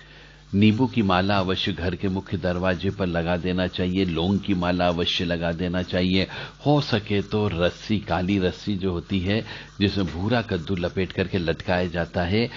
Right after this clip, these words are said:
उस रस्सी से भूरा कद्दू को भी बांध देना चाहिए। पूरे घर में नमक के पानी से पोंछा लगाना चाहिए। सुगंधित इत्र का छिड़काव करना चाहिए।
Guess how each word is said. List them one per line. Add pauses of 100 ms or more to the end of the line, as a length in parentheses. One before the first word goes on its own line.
(260)
उस
रस्सी
से
भूरा
कद्दू
को
भी
बांध
देना
चाहिए। (300)
पूरे
घर
में
नमक
के
पानी
से
पोंछा
लगाना
चाहिए। (360)
सुगंधित (120)
इत्र
का
छिड़काव
करना
चाहिए।